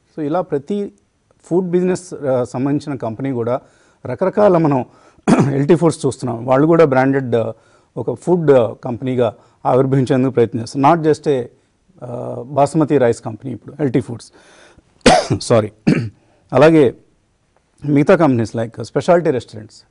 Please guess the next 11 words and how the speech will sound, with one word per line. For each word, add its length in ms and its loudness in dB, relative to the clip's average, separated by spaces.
mainland 400 -4
China, 160 -12
అది 140 -10
కూడా 160 -2
నిన్న, 240 -4
uh, 280 0
eleven 280 0
percent 280 0
పెరగడం 300 -2
చూసాం. 320 -12
Westlife, 460 -2